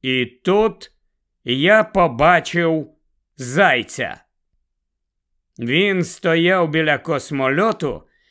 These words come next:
і дивився на червоний пісок, на обпалені посадочні шахти, на п'ять величезних будівель Марсопорта. Очі в нього були немов блюдця.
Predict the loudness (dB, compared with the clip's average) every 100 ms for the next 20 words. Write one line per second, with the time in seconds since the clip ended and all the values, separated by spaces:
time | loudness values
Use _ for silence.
0 | _ -4 -2 2 2 4 2 0 0 0
1 | -2 _ _ -10 -4 -2 -2 -2 -2 -2
2 | 0 -2 -4 -6 -8 -6 -2 -2 -4 -12
3 | _ _ _ _ -4 0 2 0 0 4
4 | 4 2 -2 -2 -4 -2 -2 -2 -2 -6
5 | -6 -6 -4 0 2 0 -2 -4 -2 -6
6 | _ _ _ -8 -4 -4 -2 -2 0 -2
7 | -2 -2 -2 -4 -2 -4 -2 -2 -2 -4
8 | -2 0 2 2 0 0 -2 -4 -6 -6
9 | -2 -2 -2 -2 -2 -2 -10 _ _ _
10 | _ _ -6 -2 -2 -2 -2 0 0 0
11 | 0 2 2 4 2 2 0 _ _ _
12 | -6 -2 0 0 0 -2 0 0 2 -2
13 | -6 -10 -10